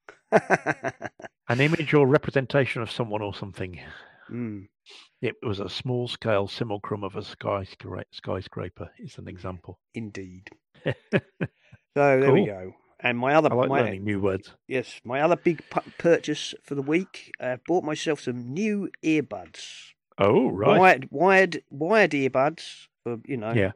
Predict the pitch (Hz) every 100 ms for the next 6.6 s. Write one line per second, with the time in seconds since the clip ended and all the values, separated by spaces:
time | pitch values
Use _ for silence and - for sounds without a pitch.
0 | - 127 120 127 120 120 120 110 120 -
1 | 110 107 - _ - 113 87 - _ _
2 | - _ _ 131 131 113 117 - 127 107
3 | - 113 110 123 - 110 117 95 - 107
4 | 107 123 113 110 117 95 113 107 113 120
5 | 110 110 107 107 107 - 120 95 110 123
6 | 120 135 110 120 101 -